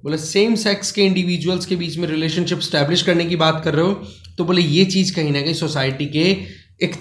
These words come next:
थ्रेड होता है ना, सोसाइटी का जो धागा होता है, सिस्टम होता है, बोले वो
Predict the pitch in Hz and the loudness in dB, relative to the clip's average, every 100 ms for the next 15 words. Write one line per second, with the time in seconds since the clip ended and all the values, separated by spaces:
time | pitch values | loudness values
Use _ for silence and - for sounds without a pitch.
0 | - 151 190 196 170 190 240 202 175 170 | 2 6 8 6 4 4 2 0 -2 -2
1 | 185 190 202 160 123 110 147 170 135 135 | 0 0 0 0 -2 0 4 4 4 0
2 | 135 160 147 156 120 120 139 147 143 123 | -2 -4 -2 -2 -2 -2 -2 0 -2 4
3 | 185 254 - | 4 4 -2